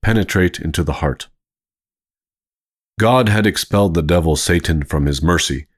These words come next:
making him accursed and destined to hellfire. This was because Satan had committed his sin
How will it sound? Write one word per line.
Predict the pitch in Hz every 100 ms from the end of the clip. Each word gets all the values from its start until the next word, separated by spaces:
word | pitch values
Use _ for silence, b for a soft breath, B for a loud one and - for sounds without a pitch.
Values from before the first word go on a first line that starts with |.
| _ _ -
making | 85 87 87
him | 87 92
accursed | 73 - 107 90 -
and | 76 71
destined | 87 85 - 80 73 - -
to | 69
hellfire. | 85 85 - 67 58 82 - _ _ _ _ _ _ _ _ _ -
This | 95 -
was | 101
because | 87 90 104 90
Satan | 104 104 95
had | 80 80
committed | - 87 95 90 -
his | 82 -
sin | 127 101 71